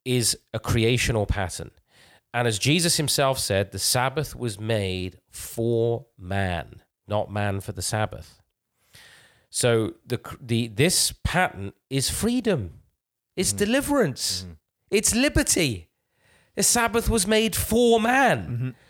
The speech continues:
Speaker 1: We weren't made for the Sabbath. It wasn't the Sabbath law. Let's have an, uh, God didn't say, "I want an abstract law of Sabbath, and I'm gonna make," no, it was, the Sabbath law is a gift.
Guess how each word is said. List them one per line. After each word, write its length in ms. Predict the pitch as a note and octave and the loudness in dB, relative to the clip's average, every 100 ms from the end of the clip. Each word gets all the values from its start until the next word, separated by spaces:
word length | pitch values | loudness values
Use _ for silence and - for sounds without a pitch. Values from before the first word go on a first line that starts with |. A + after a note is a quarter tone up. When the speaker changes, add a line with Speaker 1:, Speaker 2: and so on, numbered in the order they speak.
| _ | _
Speaker 1:
We 140 | - B3 | 0 2
weren't 220 | D4 D3+ | 2 2
made 400 | D#3 F3 G3 F#3+ | 4 4 4 2
for 120 | - | 0
the 80 | B2 | -2
Sabbath. 460 | - F3+ F#3 - D3+ | 0 2 0 -2 -4
It 60 | |
wasn't 220 | E3+ G3 - _ _ _ | -2 -2 -6 _ _ _
the 80 | B2+ | -2
Sabbath 540 | - - E3+ D#3 E3 | 0 2 2 0 -2
law. 240 | D3 F3 A#2+ | 2 4 4
Let's 260 | C3+ D#3+ | 2 0
have 160 | D#3+ D#3 | -2 0
an, 120 | D3 - | -2 -4
uh, 120 | C#3+ | -6
God 260 | C3+ F3 F#3+ | -4 -2 -2
didn't 160 | F3 C3+ | -2 0
say, 120 | D#3 | 2
"I 80 | E3 | 4
want 160 | F3+ | 2
an 80 | D3 | 2
abstract 600 | E3+ D3 - F3+ F3 A2+ | 0 0 -2 0 0 0
law 340 | B2+ F3 C#3 A#2 | 2 4 4 2
of 120 | G#2 | 2
Sabbath, 600 | - D3+ F2+ D#2 - - _ _ - - - | 0 0 -2 -10 -14 -18 _ _ -20 -16 -2
and 80 | B2+ | 0
I'm 60 | |
gonna 140 | C3+ B2 | 0 0
make," 480 | C3+ F3 F#3+ D3+ E3 - - | 0 2 0 -2 -16 -14 0
no, 280 | A2 C3+ | 2 2
it 180 | - D#3+ | 2 -2
was, 240 | D3+ C3+ - _ _ _ _ _ _ - | -2 -2 -4 _ _ _ _ _ _ -4
the 120 | B2+ | 0
Sabbath 480 | - F3 E3+ E3 C3+ | 2 4 4 2 2
law 200 | C3 C#3 | 4 4
is 120 | B2 | 2
a 60 | |
gift. 680 | G#2+ - E3 G#2+ - - - | -2 0 0 0 -4 -14 -18